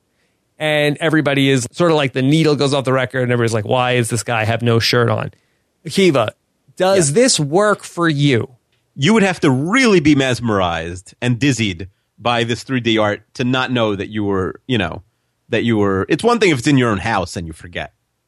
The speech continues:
Speaker 2: you know, at a, at a stranger's house to, like,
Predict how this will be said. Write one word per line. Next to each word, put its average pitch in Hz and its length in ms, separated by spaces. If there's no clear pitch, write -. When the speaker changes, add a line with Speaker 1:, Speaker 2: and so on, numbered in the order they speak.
Speaker 2:
you 123 80
know, 92 220
at 117 120
a, 117 160
at 127 80
a 117 60
stranger's 156 540
house 98 260
to, - 140
like, 107 240